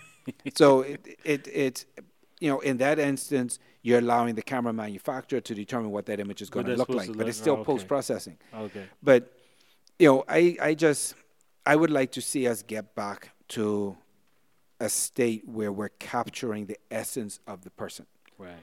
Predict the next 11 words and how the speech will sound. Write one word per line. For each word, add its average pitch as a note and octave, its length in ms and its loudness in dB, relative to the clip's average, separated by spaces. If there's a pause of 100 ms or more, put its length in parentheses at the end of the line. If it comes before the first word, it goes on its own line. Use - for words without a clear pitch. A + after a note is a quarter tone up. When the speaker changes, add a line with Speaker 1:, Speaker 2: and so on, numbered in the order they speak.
Speaker 2:
You A#2 120 -2
know, G#2+ 140 -2
when, B2+ 720 -6
what B2+ 220 -2
I C#3+ 140 4
see B2 500 -2
is A2 400 -4 (640)
the A#2+ 180 -8
images C#3 360 -2
being B2 260 -6
captured, A#2 560 -8